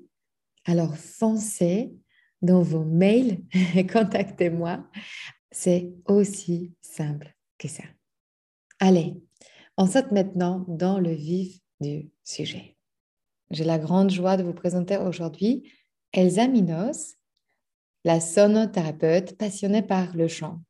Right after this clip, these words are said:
Elsa a commencé sa formation dans l'univers de l'art à Bordeaux,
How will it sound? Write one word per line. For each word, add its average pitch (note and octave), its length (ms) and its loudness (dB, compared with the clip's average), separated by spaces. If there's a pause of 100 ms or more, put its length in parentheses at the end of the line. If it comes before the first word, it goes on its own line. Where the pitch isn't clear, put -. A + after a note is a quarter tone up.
(960)
Elsa G3 220 4
a D#4 60 8
commencé B3 400 4
sa A#3 160 0
formation G3 640 0
dans F#3 180 0
l'univers G#3 560 -2
de E3+ 80 -4
l'art D#3 400 -6 (160)
à F3 100 -4
Bordeaux, D3+ 540 -4